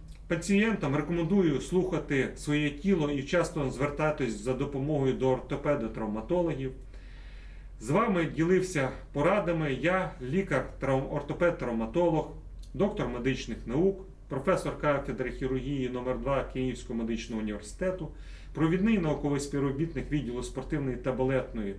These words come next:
травми Інституту травматології та ортопедії міста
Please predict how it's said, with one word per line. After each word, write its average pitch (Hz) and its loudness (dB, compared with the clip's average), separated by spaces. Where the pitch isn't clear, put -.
травми 170 0
Інституту 156 -2
травматології 120 -2
та 110 -8
ортопедії 147 -4
міста 139 -2